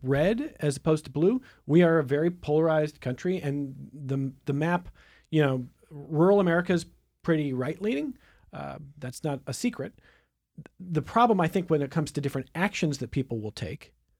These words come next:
whether it's calling GreenSpark or making a change or, or even asking for a policy change, sent, talking to a lawmaker, being open to, I had a conversation recently with a, a friend who lives in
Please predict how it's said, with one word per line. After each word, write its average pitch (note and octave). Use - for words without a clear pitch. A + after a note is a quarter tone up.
whether D3+
it's -
calling D3
GreenSpark A#2+
or B2+
making E3+
a C#3
change D3+
or, C3+
or D3
even E3+
asking D#3
for C3+
a A#2+
policy B2+
change, C3
sent, D#3+
talking E3
to C#3
a -
lawmaker, A#2+
being D#3
open D3+
to, C3+
I F#3
had G3+
a G3+
conversation G3
recently F3+
with B2
a, B2
a C3
friend D#3+
who E3
lives D#3
in D3+